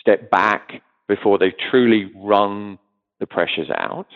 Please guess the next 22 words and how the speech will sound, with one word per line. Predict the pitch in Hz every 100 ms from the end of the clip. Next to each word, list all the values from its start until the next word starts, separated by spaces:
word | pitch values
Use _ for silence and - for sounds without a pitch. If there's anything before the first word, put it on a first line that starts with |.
| _ _ - - _
Let's | 131 143
not | 147 139 -
forget | 135 131 123 - - _ _ _ -
Tom, | 78 78
that | 90
like | - 104 117 -
the | - 87 -
sixties, | 135 - - - 50 - - - - _ _ _ _ _ _ _ _ _ _
there's, | 110 110 90 - - - - _ _
you | 107
know, | 85 87 98 95 _ _ _ _ _ -
things | 107 95
are |
never | 92 90
the | 85
same, | 87 82
but | 76
they | -
tend | 82 - 85
to | - 82
rhyme. | 76 65 50 - - - - _ _ _ _ _ _ _ -
Sixties | - - - 90